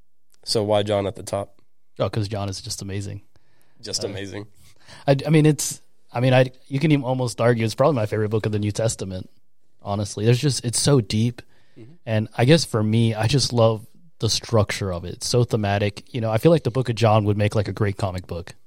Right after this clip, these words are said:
Speaker 2: You know,
Speaker 1: Comic
Speaker 2: 'cause,
Speaker 1: book?
Speaker 2: well, 'cause everything is, like, an action scene.
Speaker 1: Okay.
Speaker 2: You know, and then we have, like, all right, here's a lot of teaching.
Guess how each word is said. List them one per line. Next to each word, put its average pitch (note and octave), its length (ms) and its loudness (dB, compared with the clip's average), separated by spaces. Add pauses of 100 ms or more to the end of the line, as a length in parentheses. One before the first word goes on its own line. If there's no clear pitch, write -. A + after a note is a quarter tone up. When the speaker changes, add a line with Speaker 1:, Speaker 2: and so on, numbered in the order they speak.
(1040)
Speaker 2:
You A#2+ 100 0
know, A2 100 4
Speaker 1:
Comic A2+ 100 2
Speaker 2:
'cause, C3+ 80 2 (100)
Speaker 1:
book? - 140 -16 (100)
Speaker 2:
well, D3 100 0
'cause E3 180 2
everything F3 400 2
is, D#3 100 -2
like, D#3 160 2
an B2+ 80 -2
action A#2+ 440 0
scene. G2+ 400 -4 (600)
Speaker 1:
Okay. A#2 200 -4
Speaker 2:
You A#2+ 40 0
know, A#2+ 180 2
and B2+ 160 0
then D3+ 120 4
we E3 100 4
have, D#3 180 6
like, B2+ 280 2
all B2 80 2
right, A#2+ 140 6
here's D3 180 4
a D3 60 4
lot C3+ 160 4
of C3+ 60 -2
teaching. B2 500 -2